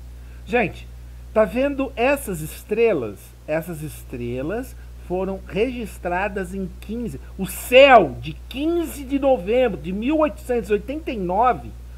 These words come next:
o céu, veja bem, a pessoa que tava lá nos, olhando pro céu em quinze de novembro, poxa vida, que, que diabo que é isso aqui? Peraí, gente. Em quinze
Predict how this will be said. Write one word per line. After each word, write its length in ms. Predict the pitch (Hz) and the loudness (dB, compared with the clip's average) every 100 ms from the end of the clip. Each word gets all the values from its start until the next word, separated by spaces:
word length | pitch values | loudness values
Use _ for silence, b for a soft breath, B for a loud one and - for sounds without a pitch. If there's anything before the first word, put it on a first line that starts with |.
| B - | B -10
o 80 | |
céu, 680 | 165 - - 156 147 156 202 - | -10 -6 0 2 4 4 2 2
veja 260 | 196 233 247 | 4 6 4
bem, 200 | 170 107 B B B B | 0 -6 B B B B
a 120 | - 175 | -6 -2
pessoa 500 | 233 226 - 269 285 | 0 0 4 4 4
que 100 | - | 2
tava 300 | 262 240 254 | 2 4 2
lá 140 | 254 | 2
nos, 340 | 254 - - - | 0 -6 -12 2
olhando 420 | 214 240 233 254 | 4 6 6 2
pro 220 | 277 285 269 | -4 -4 -4
céu 500 | - 226 214 160 120 - - | 0 4 6 4 0 -10 -8
em 140 | 185 185 - | -6 -6 -10
quinze 520 | 220 240 285 311 285 | -8 -4 -2 -4 -6
de 160 | - 247 | -6 0
novembro, 840 | 262 208 147 160 170 190 208 240 - - - | 0 0 -2 -4 -4 -4 -6 -8 -10 -16 -14
poxa 460 | 127 160 - 156 139 | -12 -10 -10 -10 -8
vida, 220 | 113 131 | -8 -10
que, 100 | 151 | -10
que 160 | 160 - | -12 -8
diabo 280 | 160 151 151 | -6 -4 -6
que 100 | 139 | -10
é 20 | |
isso 100 | 131 | -12
aqui? 120 | 127 117 B B B B B - - - | -12 -14 B B B B B -16 -16 -8
Peraí, 340 | 170 175 175 | -4 -2 -4
gente. 260 | 135 104 - - - - - | -6 -10 -14 -16 -16 -16 -10
Em 120 | 175 180 - | -6 -6 -10
quinze 760 | 226 330 359 311 147 127 131 | -8 -4 -4 -4 -6 -10 -10